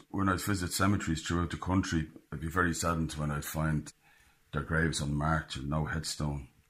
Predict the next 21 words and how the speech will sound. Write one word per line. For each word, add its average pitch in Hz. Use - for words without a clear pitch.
Of -
course, 98
poverty 110
played 78
a 71
huge 73
part 82
in 67
that, 69
uh, 71
where 67
families 82
wouldn't 69
be 71
able 71
to 71
afford 80
a 87
headstone, 76
you 73
know. 92